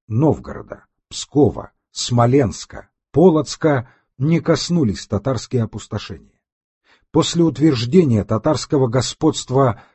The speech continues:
ханы и баскаки их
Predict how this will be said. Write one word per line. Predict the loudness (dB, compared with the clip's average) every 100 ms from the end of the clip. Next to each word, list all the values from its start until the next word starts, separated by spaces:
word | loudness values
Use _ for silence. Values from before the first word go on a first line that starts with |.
| _
ханы | -8 2 4 4 0 -6 _
и | -4
баскаки | 0 -2 -2 0 2 2 -2 -10 -6
их | -8 -8 _